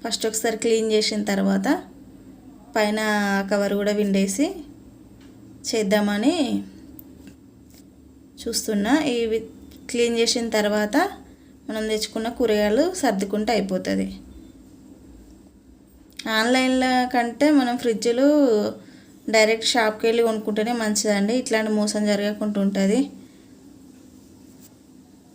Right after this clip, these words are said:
బాగానే ఉంది కానీ ఫ్రిడ్జ్ పైన డీప్ ఫ్రిడ్జ్ ఒకటి పని చేయకుండా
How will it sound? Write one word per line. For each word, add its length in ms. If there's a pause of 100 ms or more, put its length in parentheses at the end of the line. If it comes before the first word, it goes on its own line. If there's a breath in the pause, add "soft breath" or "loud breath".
(500)
బాగానే 320
ఉంది 180
కానీ 200
ఫ్రిడ్జ్ 220 (160)
పైన 240 (420)
డీప్ 200
ఫ్రిడ్జ్ 240
ఒకటి 260
పని 200
చేయకుండా 360